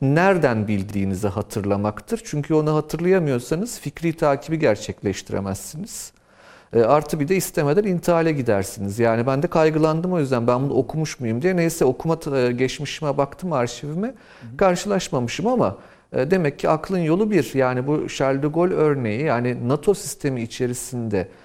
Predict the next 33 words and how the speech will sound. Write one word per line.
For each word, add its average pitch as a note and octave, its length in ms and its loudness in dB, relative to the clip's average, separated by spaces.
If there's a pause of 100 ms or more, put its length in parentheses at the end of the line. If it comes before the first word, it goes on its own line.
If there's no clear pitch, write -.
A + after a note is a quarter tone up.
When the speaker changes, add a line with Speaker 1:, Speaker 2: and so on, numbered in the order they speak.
(240)
Speaker 1:
e, A2 140 0
göreli B2+ 420 2
özellik C#3 600 0
arama C#3 400 0
örneği, B2+ 720 0
e, B2+ 220 0
Boris C#3+ 300 0
Johnson C#3+ 400 -2
için A#2 200 -10
Economist B2 520 -4
tarafından A2+ 500 -2
öneril-, G#2+ 540 -2
öneriliyor. A#2 600 0
Ben A2+ 200 0
de G2+ 80 -4
işte D3+ 320 -4
Türkiye A#2 440 -6
için, F3+ 320 -8 (440)
e, A#2+ 160 4
benzer B2 500 2
bir, G#2+ 280 -6
e, G#2 200 0
modellemenin A2+ 840 0
kullanılabileceğini B2+ 880 -4
söylemiştim. G#2 540 -10
Şimdi E3+ 180 -8
onu F#3+ 160 -2
biraz F3 240 2
açmakta D#3 500 -4
fayda C#3+ 380 0
var D#3 220 0
diye A#2 180 -4
düşünüyorum. G2 500 -12